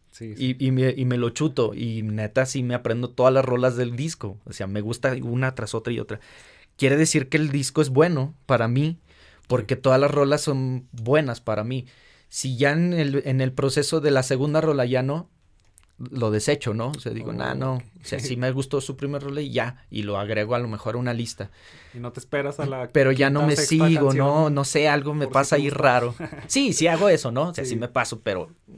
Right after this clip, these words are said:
Speaker 2: a lo mejor fue como
Speaker 1: Ya
Speaker 2: un,
Speaker 1: no.
Speaker 2: fue una, un golpe de suerte. Y con este morro es el último.
Speaker 1: Ujú.
Speaker 2: La neta es que sí lo traigo ahí, ya mi esposa y mi hija dicen, "Ya, jefe, no mames, o sea, ya cambia las rolas, ¿no?".
Speaker 1: Sí.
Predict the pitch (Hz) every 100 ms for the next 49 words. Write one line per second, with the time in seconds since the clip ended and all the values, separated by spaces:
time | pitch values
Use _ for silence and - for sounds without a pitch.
0 | - 82 117 117 - 120 143 143 139 135
1 | 131 135 127 127 127 123 120 117 127 135
2 | 147 147 147 143 139 180 - 139 120 -
3 | 107 - - - - - - 135 135 131
4 | 131 131 131 127 123 - 139 147 156 165
5 | 160 170 170 156 160 165 165 165 185 127
6 | 120 113 104 117 113 131 - - 120 123
7 | 123 120 123 127 123 101 110 110 - 113
8 | 117 113 107 110 104 - - - - 117
9 | 117 107 98 98 107 117 - - - -
10 | - _ - _ - - 92 - 107 120
11 | 123 123 113 120 120 107 123 160 - 113
12 | 110